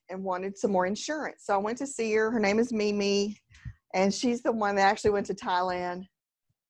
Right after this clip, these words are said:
last year. And her husband died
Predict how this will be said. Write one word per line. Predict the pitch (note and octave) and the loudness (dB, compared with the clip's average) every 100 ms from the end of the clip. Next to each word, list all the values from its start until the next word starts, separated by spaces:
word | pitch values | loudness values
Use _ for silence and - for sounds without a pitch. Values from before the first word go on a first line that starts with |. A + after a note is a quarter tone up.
| F3+ | -6
last | F3 F3 - | -4 -6 -4
year. | F3 E3+ E3+ - - - _ _ | -4 -2 -6 -10 -20 -20 _ _
And | F#3 F3+ F3+ E3+ E3+ - - | 0 4 4 2 -2 -6 -10
her | G#3 B3 C#4 | 2 6 10
husband | C4 B3 A3+ G#3 | 10 8 6 10
died | G3 F#3+ F#3 F#3 | 10 12 10 6